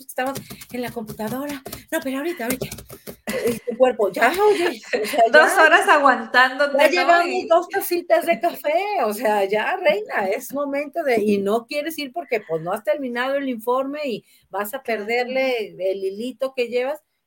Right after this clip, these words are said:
Speaker 1: No, está atenta de ti. ¿Qué tu cuerpo, qué te está diciendo? ¿Qué requiere?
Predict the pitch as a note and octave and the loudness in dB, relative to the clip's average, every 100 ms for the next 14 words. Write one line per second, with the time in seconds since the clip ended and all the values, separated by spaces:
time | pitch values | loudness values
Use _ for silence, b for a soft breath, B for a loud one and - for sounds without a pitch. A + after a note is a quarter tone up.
0 | _ - D#3 C3+ _ _ _ _ _ F3 | _ -16 -12 -12 _ _ _ _ _ -12
1 | F3 - G#3+ B3+ B3+ A#3+ A#3+ A#3+ B3+ A3 | -12 -6 -4 -4 -4 -6 -6 -6 -6 -6
2 | G#3 D3+ B2+ - G#3 C4 C4 C4 A#3+ C4+ | -10 -18 -12 -8 -8 -10 -4 -4 -4 -8
3 | A#3 A3+ A#3 - G#3 G#3+ G#3+ F#3 D3 C#3 | -8 -10 -10 -6 -6 -8 -8 -8 -8 -8
4 | F#3 F#3 G#3+ - A3 G#3 F3 - | -6 -6 -8 -6 -4 -2 -4 -8